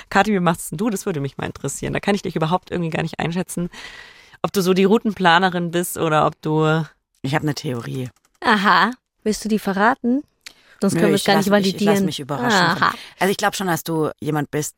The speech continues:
Speaker 2: der wenig spontan und sehr geplant unterwegs ist.
Speaker 3: Nicht
Speaker 2: <laughs> Oh,
Speaker 3: falsch.
Speaker 2: Fehler.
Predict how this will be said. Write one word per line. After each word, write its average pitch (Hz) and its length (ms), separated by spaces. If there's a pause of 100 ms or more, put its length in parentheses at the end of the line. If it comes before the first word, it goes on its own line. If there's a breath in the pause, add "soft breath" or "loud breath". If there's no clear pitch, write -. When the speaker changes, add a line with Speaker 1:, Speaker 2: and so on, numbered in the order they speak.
Speaker 2:
der 139 260
wenig 180 280
spontan 143 600
und 139 200
sehr 135 160
geplant 117 560
unterwegs - 580
ist. - 260 (640 loud breath)
Speaker 3:
Nicht 240 640 (100)
Speaker 2:
<laughs> - 220
Oh, - 40
Speaker 3:
falsch. 262 560
Speaker 2:
Fehler. 190 440